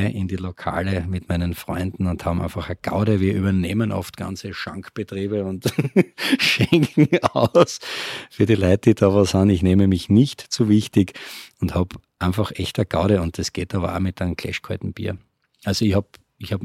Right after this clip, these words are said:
man muss nicht allen Versuchungen des Lebens irgendwie nachgeben, glaube ich. Und mit Koks, na,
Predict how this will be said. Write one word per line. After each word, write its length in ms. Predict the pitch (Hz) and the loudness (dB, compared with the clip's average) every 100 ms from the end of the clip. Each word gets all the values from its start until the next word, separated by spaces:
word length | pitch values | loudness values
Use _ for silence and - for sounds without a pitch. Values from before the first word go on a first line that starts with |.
| - | -4
man 180 | 98 | 0
muss 220 | 92 113 - | 4 2 2
nicht 200 | 101 - | -4 -2
allen 180 | 95 95 | -2 -2
Versuchungen 580 | 95 - 90 95 92 90 | -4 -6 -4 -4 -6 -8
des 180 | - | -12
Lebens 340 | 92 85 90 - | -10 -10 -6 -6
irgendwie 480 | 90 90 - 92 87 _ _ _ | -6 -10 -8 -8 -10 _ _ _
nachgeben, 500 | 85 85 - - 101 - | -12 -10 -12 -10 -10 -14
glaube 280 | - 92 98 | -10 -8 -6
ich. 60 | 101 _ _ _ _ _ _ _ _ | -10 _ _ _ _ _ _ _ _
Und 80 | - | -4
mit 140 | 92 - | -4 -2
Koks, 380 | 92 95 - | -4 -2 -4
na, 340 | 85 80 90 | -4 -4 -4